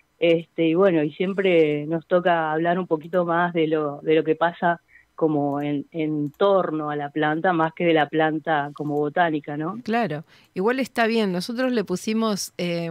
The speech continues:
Speaker 2: un se-, el segmento No Tichinuras.
Speaker 1: <laughs> Qué bueno, qué buena onda, qué buena onda. Este, sí, que además, eh,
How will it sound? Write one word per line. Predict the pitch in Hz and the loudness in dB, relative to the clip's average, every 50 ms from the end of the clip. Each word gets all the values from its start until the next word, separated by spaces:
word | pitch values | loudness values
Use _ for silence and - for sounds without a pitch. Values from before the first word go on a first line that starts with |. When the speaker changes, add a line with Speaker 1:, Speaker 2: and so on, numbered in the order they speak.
| - - | -8 -6
Speaker 2:
un | 196 202 202 | -6 -6 -6
se-, | - - - - | -6 -10 -8 -6
el | 180 185 180 175 170 | -4 -4 -4 -6 -6
segmento | - 190 180 196 208 226 247 233 - 233 208 | -8 -6 -2 0 0 0 0 0 0 0 0
No | 202 202 220 220 | 0 -2 -2 -4
Tichinuras. | - - 226 208 - - 214 196 202 196 190 190 175 160 156 160 156 - - - _ _ _ _ _ _ _ _ _ _ _ _ _ - | -4 -6 -6 -6 -4 -6 -4 -4 -2 -2 -2 -2 -2 -4 -4 -6 -8 -12 -18 -20 _ _ _ _ _ _ _ _ _ _ _ _ _ 0
Speaker 1:
<laughs> | 254 311 359 - 285 294 277 - - - 226 - - - | 0 0 2 2 0 0 0 0 0 0 0 0 2 4
Qué | 208 202 | 4 6
bueno, | 196 214 208 208 180 - - 349 381 381 370 359 339 - - | 6 6 4 4 0 0 -2 -2 -2 -2 -2 -2 -4 -4 -2
qué | - 269 247 | 2 4 6
buena | 269 254 254 240 214 220 | 6 6 4 4 0 0
onda, | 214 185 175 | -2 -4 -4
qué | 175 185 | -6 -4
buena | 208 214 202 180 170 | -4 -2 -2 -2 -4
onda. | 170 160 - - - - _ _ _ - | -6 -8 -14 -20 -20 -20 _ _ _ 0
Este, | - 220 233 233 226 - 240 240 233 - | 2 2 2 2 4 4 4 4 4 4
sí, | - 302 294 294 269 | 6 6 6 6 6
que | 214 226 | 4 2
además, | 202 202 202 208 226 240 277 262 - | 2 2 2 2 2 2 2 0 0
eh, | 285 220 208 196 190 190 185 | 0 0 2 2 2 2 0